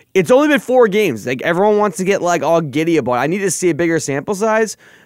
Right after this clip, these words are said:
but I do think that he looks the part.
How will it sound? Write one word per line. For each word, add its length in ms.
but 120
I 120
do 300
think 480
that 120
he 80
looks 420
the 120
part. 360